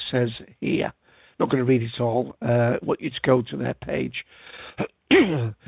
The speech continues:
Um, tasting notes, wine style, uh, from sweet to dry, uh, goes, uh, from levels one to five, and it's at the very dry end, the fifth, uh, five out of five for the dry, and between the light and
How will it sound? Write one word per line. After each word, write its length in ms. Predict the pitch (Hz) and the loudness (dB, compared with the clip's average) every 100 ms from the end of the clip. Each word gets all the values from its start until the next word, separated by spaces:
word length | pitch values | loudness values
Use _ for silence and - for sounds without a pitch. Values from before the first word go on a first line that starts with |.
| - _ - | -20 _ 4
Um, 200 | 160 156 - _ _ - | 4 4 0 _ _ 2
tasting 360 | 285 269 - 151 | 4 4 2 -2
notes, 300 | 123 135 - | -4 -4 -2
wine 360 | 214 226 226 - | 2 2 2 -2
style, 460 | - 143 120 117 110 - _ | 0 2 4 2 -2 -12 _
uh, 200 | - 135 - - | 4 4 4 -2
from 200 | 160 147 127 - | -4 -4 -2 0
sweet 280 | 208 226 - | 4 2 2
to 100 | - | -8
dry, 580 | 160 175 156 156 156 180 - - _ _ | -6 0 2 4 4 2 -2 -20 _ _
uh, 220 | 139 127 139 - - | 4 4 4 -2 2
goes, 320 | 143 139 123 - | 4 4 0 -4
uh, 240 | 156 135 143 - _ _ _ _ _ _ _ _ - | 0 2 0 -4 _ _ _ _ _ _ _ _ -2
from 240 | 143 135 147 | 0 2 0
levels 420 | 143 135 131 127 | 2 2 2 -2
one 280 | 131 131 123 120 | 2 2 2 -4
to 80 | 139 | -4
five, 300 | 131 127 127 - - - - | 2 4 2 0 -14 -8 2
and 100 | 135 | 2
it's 180 | 151 - - | 2 -2 -2
at 180 | 156 | -2
the 100 | - | 0
very 240 | 131 147 139 | 2 4 4
dry 360 | 127 139 139 | 2 2 4
end, 260 | 135 123 120 | 4 2 0
the 60 | 117 - | -4 0
fifth, 160 | 156 - _ _ - - - | 0 0 _ _ -20 -12 0
uh, 120 | 139 - - | 0 0 2
five 280 | 147 143 135 | 6 6 6
out 180 | 131 120 | 2 0
of 80 | 113 | -6
five 320 | - 131 127 123 - | -2 2 2 0 -2
for 80 | 120 | -4
the 120 | 113 | -4
dry, 400 | 127 135 139 139 - - - - | 0 4 4 2 -4 -20 -20 0
and 100 | 175 | 2
between 420 | 156 - 160 147 | 2 4 4 4
the 120 | 139 | 2
light 380 | 135 147 151 151 | 2 4 4 4
and 100 | 139 | 0